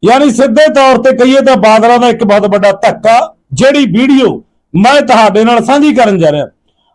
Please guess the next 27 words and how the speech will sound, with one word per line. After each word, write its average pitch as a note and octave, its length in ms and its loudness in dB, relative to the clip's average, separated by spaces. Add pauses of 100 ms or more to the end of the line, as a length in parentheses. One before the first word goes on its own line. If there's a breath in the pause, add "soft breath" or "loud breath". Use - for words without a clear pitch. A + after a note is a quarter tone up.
ਔਰ C#4+ 200 2
ਦੂਜੇ C4+ 340 0
ਪਾਸੇ B3+ 420 0
ਕੰਗਣਾ B3+ 400 0
ਰਣੌਤ B3+ 360 0
ਨੂੰ A#3 160 -2
ਲੈ F#3 100 0
ਕੇ F3 360 -4 (420)
ਇੱਕ C4+ 160 -4
ਬਹੁਤ B3 360 0
ਵੱਡੀ B3+ 400 0
ਖਬਰ B3 220 2
ਆ F#3+ 140 2
ਗਈ E3+ 220 -2
ਹੈ, G#2+ 80 -8 (340)
ਯਾਨੀ C4 400 0
ਕੋਰਟ C4+ 320 2
ਨੇ D4+ 180 2
ਸੰਮਣ B3+ 460 0
ਕੱਢ B3+ 160 2
ਦਿੱਤੇ G#3 340 -2
ਨੇ, A#2 200 -12 (200)
ਸੰਮਣ C#4 440 0
ਜਾਰੀ B3+ 280 2
ਹੋ A#3+ 140 2
ਗਏ B3 160 0
ਨੇ। A#3 160 -4